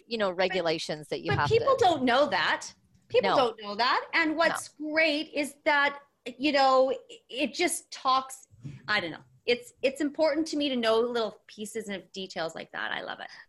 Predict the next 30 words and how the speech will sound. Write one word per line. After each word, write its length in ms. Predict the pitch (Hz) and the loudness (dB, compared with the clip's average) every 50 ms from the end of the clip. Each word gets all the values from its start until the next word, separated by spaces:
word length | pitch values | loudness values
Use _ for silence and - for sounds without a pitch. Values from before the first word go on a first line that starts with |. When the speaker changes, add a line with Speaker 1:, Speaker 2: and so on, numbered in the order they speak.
| _ _ _ _ _ | _ _ _ _ _
Speaker 1:
I 140 | 240 214 202 | -4 -4 -2
know. 400 | 185 185 175 170 - - 214 - _ _ _ _ | 0 -2 -2 -2 -2 -6 -10 -12 _ _ _ _
Speaker 2:
<laughs> 100 | - 381 392 - - 508 523 539 - - 571 539 - - - 508 571 - - - - - - - - - - _ _ _ _ _ - | -2 -2 -2 0 0 0 0 0 0 -2 -2 -2 -2 -4 -2 -2 -2 -2 -2 -6 -14 -20 -20 -20 -20 -20 -20 _ _ _ _ _ -2
Well, 380 | 262 277 262 269 269 254 - - | 2 2 4 4 4 2 0 -2
I, 460 | - 202 190 254 285 302 339 370 349 302 | -6 -4 -2 0 2 2 2 2 2 2
uh, 320 | 254 226 214 196 185 - - - - _ | 4 4 4 2 0 -2 -4 -10 -8 _
I, 220 | 240 254 277 294 - - - _ _ _ _ - 127 117 - - - - - | -2 0 2 2 0 -2 -6 _ _ _ _ -16 -14 -14 -16 -18 -20 -8 -4
I 200 | 208 208 240 247 | 0 0 2 2
don't 160 | 247 254 262 | 2 2 2
know. 160 | 277 320 320 226 | 2 2 4 4
I 160 | 190 185 190 | 4 2 0
just, 340 | 185 220 220 214 - - - - | 0 -4 -6 -6 -8 -12 -12 -4
all 200 | - 233 233 262 | -2 0 2 2
I 100 | 269 254 | 2 0
can 180 | 254 262 233 208 | 0 -4 -10 -10
say 260 | - - 220 214 214 | -2 0 0 2 2
is 120 | 214 196 | 0 0
I'm 160 | 196 185 190 190 | -2 -4 -4 -8
super 480 | - - - 226 226 226 - 233 226 | -12 -12 -10 -10 -8 -6 -4 -4 -4
grateful. 560 | 220 208 196 185 180 - - - 151 147 - _ _ _ _ _ _ _ _ _ _ _ 247 | -2 -2 -4 -4 -4 -8 -10 -10 -12 -12 -14 _ _ _ _ _ _ _ _ _ _ _ 0
I'm 160 | 269 269 262 | 0 0 0
so 360 | - - - 311 285 294 - | 0 0 2 4 4 4 4
grateful 460 | - 277 214 160 - - - 180 160 151 | 2 2 0 0 -4 -6 -6 -6 -6 -6
that 100 | 190 - | -8 -8
you, 400 | - 208 196 190 185 180 170 - _ _ | -6 -6 -4 -4 -4 -6 -8 -12 _ _
you 520 | - 214 208 214 202 196 196 190 190 175 185 | -12 -8 -4 -4 -2 -2 -2 -2 -4 -4 -4
made 260 | 196 196 196 190 190 | -4 -2 -2 -2 -4
this 140 | 190 185 - | -6 -10 -14
product, 480 | - _ 196 180 175 170 170 165 - - | -10 _ -4 -2 -2 -2 -4 -6 -4 -4
and, 240 | 196 190 185 180 | -4 -4 -4 -6